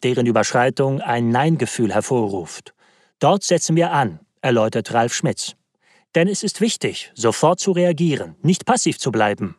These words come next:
Deshalb arbeiten wir an einer klaren Sprache und bewussten Körperhaltung. Mimik und Gestik sind wichtig.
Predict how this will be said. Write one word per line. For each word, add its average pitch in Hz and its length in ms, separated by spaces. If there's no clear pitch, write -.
Deshalb 160 400
arbeiten 139 460
wir 135 160
an 135 140
einer 117 280
klaren 131 520
Sprache 127 720
und 165 240
bewussten 123 400
Körperhaltung. 113 720
Mimik 220 640
und 135 220
Gestik 143 560
sind 180 280
wichtig. - 520